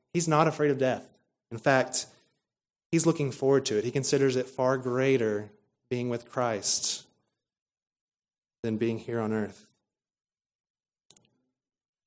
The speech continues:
But this morning, I want you to recognize Paul can't say this. He can't say to live is Christ and to die is gain unless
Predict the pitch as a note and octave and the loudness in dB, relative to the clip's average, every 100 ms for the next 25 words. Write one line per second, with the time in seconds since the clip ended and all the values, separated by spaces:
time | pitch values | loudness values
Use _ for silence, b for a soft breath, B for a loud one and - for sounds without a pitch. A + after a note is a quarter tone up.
0 | _ _ _ _ _ _ _ D3 E3+ - | _ _ _ _ _ _ _ 2 4 6
1 | F3+ E3+ D#3+ D3+ E3 F#3 E3 D3 D3 C3 | 6 6 8 6 6 6 6 6 6 2
2 | B2+ - - F#3+ - - E3 E3 - C3 | 0 0 4 6 4 -2 -2 -2 0 2
3 | B2 A2+ C#3 - D#3 D#3 - C#3+ C3 A#2 | 2 2 -4 -4 -4 0 0 2 2 0
4 | - A2+ A2+ C3 D3 D3+ D#3 - - A2+ | -2 -4 0 2 4 2 0 -4 -2 -2
5 | A2 - G#2+ - G#2+ A2 A2 A2 - A2 | -4 -8 -14 -10 -8 -4 -4 -6 -6 -4
6 | G#2+ G#2+ A2+ A#2+ C#3+ B2+ G#2+ - - - | -4 -4 -2 2 4 4 4 0 0 -8